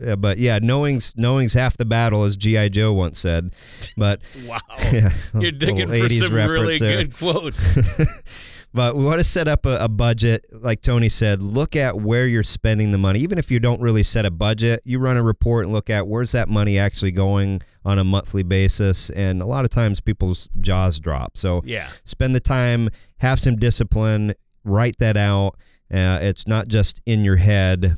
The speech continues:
Speaker 1: but put that down on paper and know, where are we spending the money? What are our goals? Where, where can we cut some corners there?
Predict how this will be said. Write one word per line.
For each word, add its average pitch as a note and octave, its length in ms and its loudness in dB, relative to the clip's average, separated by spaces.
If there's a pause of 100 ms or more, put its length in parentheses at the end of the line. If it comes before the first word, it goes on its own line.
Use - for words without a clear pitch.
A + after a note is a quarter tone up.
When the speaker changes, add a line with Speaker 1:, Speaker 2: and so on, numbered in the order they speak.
(140)
Speaker 1:
but F2+ 260 0 (180)
put A#2+ 200 -2
that G2 200 -2
down F#2+ 280 2
on F2+ 140 2
paper F#2+ 440 2
and E2+ 140 0
know, F2+ 240 2
where G2+ 300 0
are C3+ 40 -2
we B2 100 0
spending G#2 360 -2
the F#2+ 80 0
money? G2 320 2
What G2 180 0
are A2 100 2
our F#2+ 120 2
goals? F#2 560 2
Where, F#2+ 180 0 (140)
where F#2+ 140 -2
can G2 140 -6
we F2 120 -2
cut - 240 -6
some E2 120 -8
corners D2 460 -2
there? - 240 -10